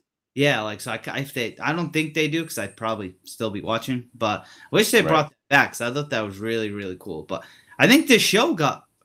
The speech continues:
Speaker 1: in my eyes, a lot of spotlight on social media. You know, the hardcore,
Speaker 2: Yeah.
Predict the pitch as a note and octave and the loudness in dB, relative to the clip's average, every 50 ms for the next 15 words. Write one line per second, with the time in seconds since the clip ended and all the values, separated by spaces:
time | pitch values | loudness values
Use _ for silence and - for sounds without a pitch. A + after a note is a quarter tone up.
0 | _ - B2+ C3 C3 D3 F3+ G#3 G3 D#3+ C3+ B2 A#2+ A#2 A2 G#2+ G#2+ G2 G2+ A#2+ | _ -10 -6 -2 0 2 2 4 4 4 4 4 4 2 0 -4 -8 -8 -4 0
1 | C#3 D#3 E3 E3 D#3+ D#3 D3+ C#3 B2 A#2+ - - - D#3 D#3 B2 F2+ G#2+ A2 G#2+ | 2 4 4 4 4 4 2 0 -2 -6 -8 -8 -4 -4 -4 -4 -4 -8 -10 -12
2 | G#2+ G#2 G2+ G#2 F#2 - - A#2 G#2+ - - G#2+ A2 A2+ A2+ G2+ G2+ F#2 E2 D#2 | -12 -12 -14 -14 -14 -12 -12 -12 -14 -14 -14 -14 -12 -10 -10 -10 -10 -12 -12 -12
3 | F2 G2 G#2+ A#2 A#2 A2+ - - - - _ A#2+ A#2 - - F#3+ G3 F#3+ F3+ - | -10 -8 -8 -8 -8 -8 -12 -16 -20 -14 _ -10 -2 4 6 6 6 6 4 0
4 | B2 D#3 D3+ D3 C3+ C3 B2+ G#2 | -2 -2 0 2 2 0 -2 -4